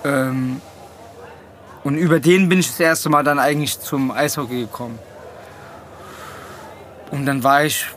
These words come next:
wie das halt dann ist, ne, als, als, als, als Jugendlicher oder als Kind, wenn man dann so einen besten Freund hat, hängt man eh die ganze Zeit rum. Eishockey war dann manchmal dreimal die Woche tatsächlich und dann war ich halt relativ oft da auch.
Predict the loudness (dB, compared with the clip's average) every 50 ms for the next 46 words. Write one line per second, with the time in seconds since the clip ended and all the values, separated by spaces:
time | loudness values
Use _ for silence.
0 | -16 -20 -20 -20 -20 -20 -20 -18 -16 -14 -10 -8 -6 -4 -2 -2 -2 -2 -2 -2
1 | -2 -4 -6 -4 -4 -4 -4 -2 -2 0 0 0 0 0 -2 -4 -4 -8 -8 -4
2 | -4 -4 -4 -6 -10 -12 -10 -6 -6 -6 -6 -6 -10 -10 -8 -6 -6 -6 -6 -4
3 | -2 0 0 0 0 0 0 -2 -2 -4 -4 -2 -2 -2 -2 -2 -4 -4 -4 -4
4 | -4 -2 -2 -2 -2 0 -2 -2 -2 -4 -4 -4 -2 -4 -4 -4 -8 -6 -2 -2
5 | 0 0 -2 -2 -2 -4 -2 -2 -2 -2 -2 -2 -4 -2 0 2 2 2 2 0
6 | -8 -6 -2 0 0 0 0 -2 0 2 2 2 2 2 2 2 2 2 0 -2
7 | -4 -4 -4 0 2 4 4 4 4 2 0 0 0 -2 -2 -2 -2 0 2 2
8 | 0 0 0 2 4 4 4 4 4 4 2 2 2 2 2 2 2 0 -2 -2
9 | -2 -2 -2 -2 -4 -2 -2 -2 -4 -4 -4 -6 -6 -6 -8 -8 -6 -4 -2 -2
10 | -2 -2 -2 -4 -6 -10 -18 -18 -18 -18 -10 -4 -2 0 0 0 0 -2 -2 -2
11 | 0 0 0 0 0 -2 -4 -8 -6 -6 -6 -6 -4 0 2 4 4 4 2 2
12 | 0 -2 -4 -4 -6